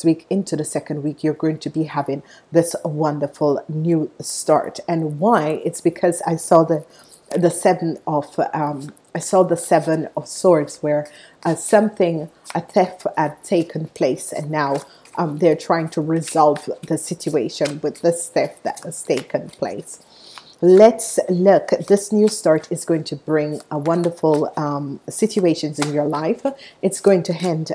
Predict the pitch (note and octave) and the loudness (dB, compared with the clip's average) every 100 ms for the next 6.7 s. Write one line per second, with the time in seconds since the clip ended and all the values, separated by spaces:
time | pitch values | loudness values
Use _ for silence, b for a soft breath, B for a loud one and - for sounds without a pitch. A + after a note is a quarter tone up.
0 | - D3+ - - E3 D#3 - - - A#2+ | -6 -8 -2 0 0 0 -6 -4 -4 -4
1 | - D#3 - D3 D3 - D3 D#3 - B2 | -6 -8 -4 -4 -4 -2 -2 -4 -4 -6
2 | - - D#3 F3 D#3 B B B - G#3 | -6 -14 -4 0 0 B B B 4 4
3 | - B3+ A3+ F3+ - F#3 G3 C#3 E3 F3+ | 4 -2 2 2 2 0 0 0 0 0
4 | F3+ F3+ B _ - F#3+ F3+ - B3 A#3 | 0 -4 B _ 2 2 0 -2 -2 0
5 | G3+ F#3+ G3+ - E3+ E3+ - D3+ C#3+ - | 0 0 -4 -2 -2 -2 -4 -6 -6 2
6 | G3+ G3+ G3 F3 G3 F#3+ | 4 4 2 0 -2 -2